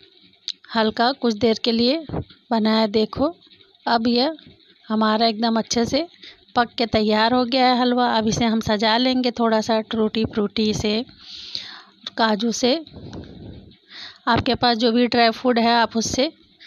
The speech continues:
सजा सकते हैं। तो हलवा हमारा बन के तैयार हो गया है। तो आपको ये recipe कैसी लगी, आप मुझे comment में ज़रूर बताना। और आपको वीडियो अच्छी लगी हो तो like करना।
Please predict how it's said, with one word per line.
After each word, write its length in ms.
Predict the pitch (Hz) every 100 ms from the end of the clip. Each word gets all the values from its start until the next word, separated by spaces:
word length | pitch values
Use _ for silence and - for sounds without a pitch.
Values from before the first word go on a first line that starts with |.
| - - -
सजा 340 | 226 214 226
सकते 340 | 220 233 - 226
हैं। 220 | 233 285 330 - - - - - _ - - - - -
तो 100 | 254
हलवा 300 | 226 220 233
हमारा 300 | 233 220 220
बन 220 | 214 220
के 100 | 220 220
तैयार 420 | 220 214 220 247
हो 120 | 254
गया 200 | 240 269
है। 260 | 247 262 277
तो 340 | - - -
आपको 320 | 214 214 -
ये 120 | 247 233
recipe 380 | 220 208 233 226
कैसी 320 | 220 190 247
लगी, 400 | 247 233 254 254 - - - - - _ _
आप 260 | 247 220 226 - -
मुझे 220 | 226 240
comment 300 | 233 226 233
में 100 | 233
ज़रूर 320 | 226 220 240
बताना। 460 | 247 254 254 254 254 247 - - - - - - - - - -
और 120 | 233
आपको 560 | 226 233 - 262 254 262
वीडियो 300 | 233 220 233
अच्छी 240 | 226 -
लगी 260 | 247 247 240
हो 160 | 233 247
तो 140 | 254
like 280 | 233 214 233
करना। 360 | - 262 262